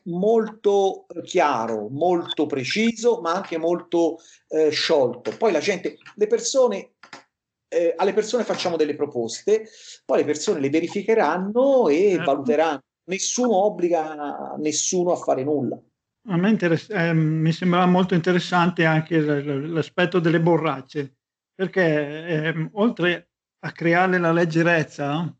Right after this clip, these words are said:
Speaker 2: anche se dentro c'è sempre un litro d'acqua o un litro e mezzo,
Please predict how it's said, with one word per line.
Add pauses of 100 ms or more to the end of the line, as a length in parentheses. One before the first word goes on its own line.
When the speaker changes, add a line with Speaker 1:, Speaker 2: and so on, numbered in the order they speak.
(120)
Speaker 2:
anche
se
dentro
c'è
sempre
un
litro
d'acqua
o
un
litro
e
mezzo,